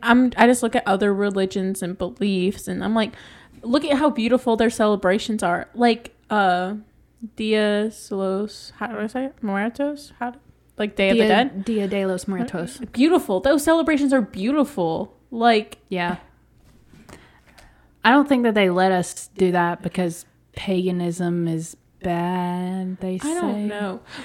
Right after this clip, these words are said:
Speaker 1: But
Speaker 2: don't believe in that, though.
Speaker 1: But, like, I-, I'm just saying, like, look at how, like, happy they're brought to. I just think those celebrations are beautiful, and I think
Speaker 2: Yeah.
Speaker 1: they're,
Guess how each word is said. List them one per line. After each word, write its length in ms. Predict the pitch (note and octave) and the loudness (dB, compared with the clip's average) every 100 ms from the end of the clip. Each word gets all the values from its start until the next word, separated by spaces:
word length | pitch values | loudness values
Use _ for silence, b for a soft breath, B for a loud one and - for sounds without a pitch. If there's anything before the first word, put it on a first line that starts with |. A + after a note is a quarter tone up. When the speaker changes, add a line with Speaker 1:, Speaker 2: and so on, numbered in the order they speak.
| - | 2
Speaker 1:
But 120 | F4+ | 6
Speaker 2:
don't 180 | A3 F3+ | 6 6
believe 240 | F#3+ F3+ | 0 0
in 60 | F#3 | -2
that, 160 | F3 - | -4 -4
though. 160 | D3 - A#3+ | -6 -6 0
Speaker 1:
But, 140 | D#4 D4+ | 2 6
like, 320 | D4 D4 - _ - - | 4 2 -10 _ -20 -16
I-, 80 | - | -4
I'm 140 | B3+ | 0
just 140 | D4+ - | 0 0
saying, 180 | D#4 C#4 | -2 0
like, 200 | A#3+ - B B - | -2 -4 B B -4
look 140 | B3+ | -2
at 100 | D4 | 0
how, 300 | D4+ D4 A3+ - | 0 -2 -4 -8
like, 280 | A#3+ A3 - | -6 -8 -8
happy 440 | - A3 A3 B3 | -6 -4 -2 -2
they're 160 | B3 A3+ | 0 0
brought 260 | A3+ A3+ | 0 -2
to. 100 | - - | -6 -4
I 100 | G#3+ | -2
just 200 | A3+ C4 | 0 -2
think 540 | C4 A#3+ A#3 - A#3+ - | 0 -2 -4 -14 -14 -6
those 260 | G#3 A3+ A3+ | -4 -2 -2
celebrations 580 | G3 F#3+ F#3 G#3+ F#3+ | -4 -2 -6 -6 -8
are 220 | F3+ E3+ - _ - | -8 -8 -12 _ -6
beautiful, 540 | G#3+ F#3 F#3+ - E3 | -4 -4 -6 -6 -4
and 120 | E3+ | -2
I 80 | G3 | -4
think 180 | G#3+ F#3+ | -4 -4
Speaker 2:
Yeah. 120 | E3 | -2
Speaker 1:
they're, 400 | G#3+ A3 A3+ | -2 -2 -6